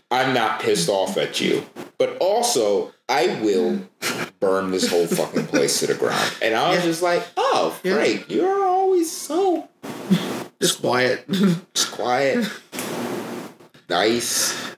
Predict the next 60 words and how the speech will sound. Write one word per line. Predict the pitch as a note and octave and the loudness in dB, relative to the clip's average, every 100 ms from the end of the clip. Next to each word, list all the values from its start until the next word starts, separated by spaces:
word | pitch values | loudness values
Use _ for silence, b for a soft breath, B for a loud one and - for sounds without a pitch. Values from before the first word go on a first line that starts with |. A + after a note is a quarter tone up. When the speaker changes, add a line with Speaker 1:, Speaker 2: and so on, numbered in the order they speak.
| - | -2
Speaker 2:
Uh, | D3 | 0
but | D3 | 2
Speaker 1:
nice | E3+ | 2
Speaker 2:
yeah, | D#3 B2+ - | 2 0 0
Speaker 1:
to | |
the | E3 | 2
Speaker 2:
but | E3+ | 2
yeah, | D3+ | 2
Speaker 1:
people." | C#3+ E3 | 2 2
Speaker 2:
Hallmark | F3 F#3 | 2 2
movies, | F3+ E3+ E3+ D3+ - - C3 - - - | 2 2 2 0 -6 -10 -10 -10 -12 -6
I've | B2 | -2
seen | D3+ C#3+ | 0 0
enough | C#3+ C3+ | 0 0
of | B2+ | 0
'em. | A#2+ B2 - - - - | 0 -4 -10 -20 -10 -2
Speaker 1:
I | G#4+ | 0
get | A3 C#3 | 2 2
it. | F3 - - _ B2 | 2 -2 -10 _ -2
Speaker 2:
I | |
don't | B2 A#2 | 0 2
like | A2+ | 0
'em | A2+ | 2
anymore. | A2+ A2+ B2+ | 0 0 -2
Speaker 1:
I, | C#3+ | 0
it's | D#3+ D#3+ D#3+ | 2 2 0
family. | - F#3 F3 D#3+ - - | 0 0 2 2 0 -2
It's | A#2+ C3 - | 0 0 0
not | A2 E2+ - | 0 0 0
family | D2 C#2+ D2 | 0 0 0
tradition. | C2 B1+ C#2 C#2 C#2 - | -2 0 0 0 -2 -2
It's | - E3+ | -2 0
something | A3+ F3+ - | 0 0 0
I | - G3+ | 0 2
guess | G3+ F#3 | 2 0
I | D#3 D#3+ F3+ | -2 -2 0
Speaker 2:
It | |
wasn't | F3 F#3+ G3+ | 2 2 2
a | F#3 | 2
Speaker 1:
kinda | E3+ | 2
Speaker 2:
family | F3+ | 2
tradition | E3+ D3 D3 | 0 0 0
either. | C#3+ B2 | 2 2
It's | A#2+ | 0
just | C3+ C3 C3+ | 0 0 0
my | |
mom, | A#2 A#2+ A#2+ A#2+ B2 - - - | 0 0 0 -2 -6 -14 -10 -4
and | |
she | B2 A2+ A2+ | -2 0 2
wa-, | A2 | 2
loved | A2+ A#2 A#2 | 2 0 0
'em, | A#2+ A#2+ - _ - - | -2 -4 -10 _ -16 -6
and | G#2+ | -2
that | G#2 | 0
was | A2 | 0
it. | A2+ - B2+ B B - | -2 -2 -10 B B -4
Speaker 1:
It | |
was | F3+ G#3+ | -2 0
my | G#2+ | 0
ex. | G#2 D3+ - - - - | 2 0 -2 -4 -4 -4